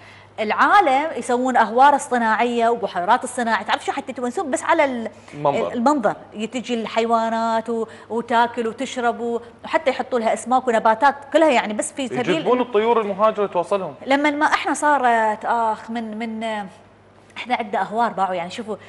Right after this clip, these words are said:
Speaker 1: شوفوا الواحد اللي شلون يتحسر على بلده. من كانت الأهوار وبذاك الزمن قام بدفنها كل هالأهوار وماتت عندنا البيئة، الطيور ظلت تتفاجأ إنه وين الهور؟ آه،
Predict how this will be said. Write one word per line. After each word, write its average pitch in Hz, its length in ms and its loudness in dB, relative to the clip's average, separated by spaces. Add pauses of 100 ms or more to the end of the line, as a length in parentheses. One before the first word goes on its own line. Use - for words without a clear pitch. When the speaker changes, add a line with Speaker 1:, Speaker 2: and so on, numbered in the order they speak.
(140)
Speaker 1:
شوفوا 254 180 -4
الواحد 262 300 2
اللي 214 120 -10
شلون 208 180 -8
يتحسر - 380 -6
على 185 240 0
بلده. 185 400 0 (360)
من 214 100 -8
كانت 311 340 -2
الأهوار 247 540 2
وبذاك 247 360 0
الزمن 233 340 -2
قام 226 280 0
بدفنها 214 500 -4
كل 269 200 2
هالأهوار 190 640 -4 (360)
وماتت 269 400 0
عندنا 247 240 -4
البيئة، 220 320 0
الطيور 269 380 -2
ظلت 277 300 0
تتفاجأ 262 500 0
إنه 240 140 -6
وين 320 220 2
الهور؟ 196 360 -2 (400)
آه، 202 260 -2